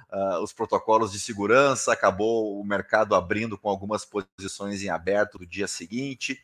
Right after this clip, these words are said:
Ah, e agora, deixa eu só vir pra cá, ah, investidores, pessoa física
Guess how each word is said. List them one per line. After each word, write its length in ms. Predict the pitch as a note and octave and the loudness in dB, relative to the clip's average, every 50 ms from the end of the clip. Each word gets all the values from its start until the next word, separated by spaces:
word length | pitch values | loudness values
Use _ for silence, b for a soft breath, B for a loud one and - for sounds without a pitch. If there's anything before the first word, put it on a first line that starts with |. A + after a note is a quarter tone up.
| b b b b b _ | b b b b b _
Ah, 260 | - A2 A2 A2 A2 | 0 4 4 4 4
e 100 | B2+ D3 | 6 6
agora, 480 | E3 C#3 A2 G2+ G2+ G#2+ A#2 B2 B2 - B B B B B B B _ _ _ _ - | 6 8 8 8 8 10 8 8 4 0 B B B B B B B _ _ _ _ -20
deixa 300 | - - - - - F2+ | -20 -20 -18 -10 -10 -10
eu 100 | E2+ - _ | -10 -6 _
só 100 | E2+ E2 | -6 -6
vir 140 | F2 F2+ E2+ | -6 -8 -2
pra 180 | - G#2 G2+ | 2 2 2
cá, 380 | - - - G#2+ C3 D3+ - B B B B B _ _ | 4 6 8 8 8 8 6 B B B B B _ _
ah, 260 | A2 G#2+ G#2 D#2+ A2+ | 0 0 0 0 0
investidores, 840 | C#3+ D3 C#3+ D#3 D3 - - G#3 C#3 B2+ B2+ C#3+ D#3 D3+ C3+ - - | -2 2 2 2 2 4 2 4 6 8 8 8 8 8 4 0 -6
pessoa 520 | - - A2+ - - - A#2 A2+ G#2 - | 0 0 0 0 0 -2 4 6 6 6
física 800 | - - - - D#3 F#3 G3 E3 D#3+ D3+ - _ B2+ A#2 - - | 4 2 -6 -6 -4 -4 -2 -4 -4 -8 -4 _ 6 6 6 4